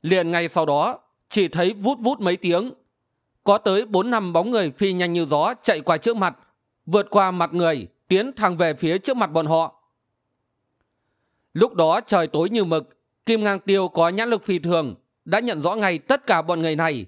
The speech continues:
đều đeo mặt nạ đồng. Chàng khẽ nói, "Thì ra lại là bọn Câu Hồn Bang." Đỗ Nhược Lang nhìn theo bóng những người chạy qua,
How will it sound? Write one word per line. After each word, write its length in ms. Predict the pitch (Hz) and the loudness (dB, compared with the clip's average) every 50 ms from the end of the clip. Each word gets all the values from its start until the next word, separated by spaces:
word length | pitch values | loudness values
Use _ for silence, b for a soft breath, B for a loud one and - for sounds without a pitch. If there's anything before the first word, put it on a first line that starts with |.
| - _ _ | -16 _ _
đều 220 | 185 185 185 180 | 0 2 2 2
đeo 200 | 175 190 190 180 | 2 0 0 0
mặt 160 | 175 170 175 165 | 0 0 -2 0
nạ 200 | 160 170 165 151 | 0 0 0 2
đồng. 300 | 165 165 151 135 98 82 - _ _ _ _ _ _ _ _ _ _ _ _ _ _ _ _ _ _ _ _ _ | 2 0 0 -2 -6 -10 -14 _ _ _ _ _ _ _ _ _ _ _ _ _ _ _ _ _ _ _ _ _
Chàng 220 | - 208 175 165 | 2 2 2 2
khẽ 180 | 143 165 180 185 | 0 -4 -2 0
nói, 320 | 180 160 147 160 - - - _ _ _ _ _ _ _ _ _ _ _ _ _ _ _ _ _ _ _ _ - | 2 2 2 0 0 -4 -10 _ _ _ _ _ _ _ _ _ _ _ _ _ _ _ _ _ _ _ _ 0
"Thì 140 | 196 190 | 0 2
ra 280 | 165 175 175 170 165 156 | 2 2 2 2 0 0
lại 160 | 151 170 170 | 0 0 0
là 120 | 170 170 160 | 2 2 2
bọn 200 | 175 170 156 139 | 2 0 0 0
Câu 200 | - 185 175 170 | 0 2 2 2
Hồn 140 | 156 151 | 2 2
Bang." 240 | 156 170 165 156 120 - - _ _ _ _ _ _ _ _ _ _ _ _ _ _ _ _ _ _ _ _ _ _ _ _ _ _ _ _ _ _ _ _ _ _ _ _ _ _ _ _ _ _ _ _ _ | 2 0 0 0 -4 -10 -14 _ _ _ _ _ _ _ _ _ _ _ _ _ _ _ _ _ _ _ _ _ _ _ _ _ _ _ _ _ _ _ _ _ _ _ _ _ _ _ _ _ _ _ _ _
Đỗ 220 | - 180 175 196 226 | -4 0 0 2 2
Nhược 220 | 254 269 233 180 | 2 0 0 2
Lang 260 | 185 185 180 180 175 | 2 0 0 0 0
nhìn 180 | 175 175 165 147 | -2 -2 -2 -2
theo 220 | 156 175 175 170 | 0 0 0 0
bóng 260 | 160 156 156 165 185 202 | 2 2 0 0 0 -2
những 140 | 226 254 | -2 -2
người 140 | 247 214 170 | 0 -2 0
chạy 180 | 147 196 175 147 | 0 -2 -4 -2
qua, 360 | 123 175 175 170 160 123 101 | 0 0 2 2 0 -2 -6